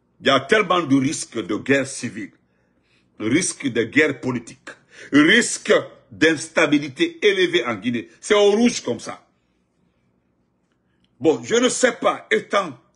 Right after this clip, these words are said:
intellectuel, tu as tout gagné dans ce pays.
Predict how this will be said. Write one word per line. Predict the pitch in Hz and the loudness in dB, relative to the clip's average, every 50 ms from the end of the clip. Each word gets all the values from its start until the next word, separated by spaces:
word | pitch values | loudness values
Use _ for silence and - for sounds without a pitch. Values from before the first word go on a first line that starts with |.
| _ 165 | _ -6
intellectuel, | 160 143 127 - 151 143 139 127 127 _ - 156 127 120 - | -6 -6 -6 -6 -4 -4 -4 -6 -8 _ -10 -10 -10 -10 -8
tu | - 156 | -8 -8
as | 143 135 | -8 -8
tout | - _ - 233 240 170 | -12 _ -8 -8 -6 -2
gagné | 135 156 147 139 135 139 | 2 2 2 2 0 -2
dans | 120 - 101 95 | -4 -6 -10 -12
ce | - - - | -12 -16 -18
pays. | - - - | -20 -20 -20